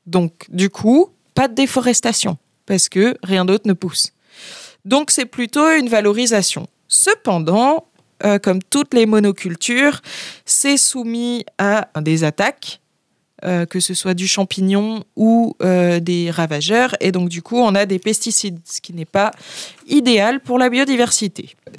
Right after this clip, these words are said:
Donc, c'est, je, je vous donne pas de bonnes, d'excellentes, euh, solutions, c'est juste que faut peser le pour et le contre. Par contre, vous pouvez le transformer en copeaux de bois, donc pour le paillage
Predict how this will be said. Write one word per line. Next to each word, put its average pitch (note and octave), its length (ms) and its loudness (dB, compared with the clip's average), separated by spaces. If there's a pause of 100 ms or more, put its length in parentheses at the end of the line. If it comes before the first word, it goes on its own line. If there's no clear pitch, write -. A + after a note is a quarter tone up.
(120)
Donc, G3 180 -2
c'est, - 300 -4
je, G3 200 -2
je G3 140 0
vous G3 160 0
donne G#3 220 0
pas C4 140 2
de G#3+ 80 0
bonnes, G#3 420 0 (180)
d'excellentes, G#3+ 640 -2
euh, E3 240 2
solutions, F3+ 480 -2
c'est G#3+ 160 -2
juste A#3+ 260 -6
que A3 160 -2
faut A3+ 160 0
peser F#3+ 300 0
le A3 100 2
pour A#3 220 0
et - 20 2
le F#3 80 0
contre. - 320 -12
Par B3+ 240 -2
contre, D#4+ 340 -4
vous B3+ 140 0
pouvez C#4 260 2
le C4+ 140 4
transformer A3+ 500 0
en A#3+ 120 2
copeaux B3 340 2
de A3+ 80 -4
bois, G#3 300 0 (120)
donc E3+ 200 -10
pour E3+ 120 -6
le E3 60 -4
paillage F3+ 480 -2